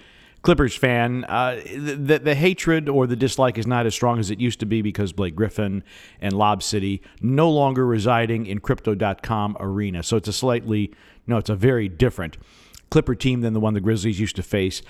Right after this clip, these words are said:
in the playoffs. But, uh, but still, Fish likes to call the Clippers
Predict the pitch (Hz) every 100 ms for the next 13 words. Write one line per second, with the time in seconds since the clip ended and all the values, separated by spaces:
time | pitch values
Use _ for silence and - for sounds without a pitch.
0 | - - - 135 110 - 147 120 78 71
1 | - 98 - - 95 92 95 107 - -
2 | 131 123 - _ _ _ - 110 - 104
3 | 104 - - 101 98 92 - _ _ _
4 | 87 139 - 101 101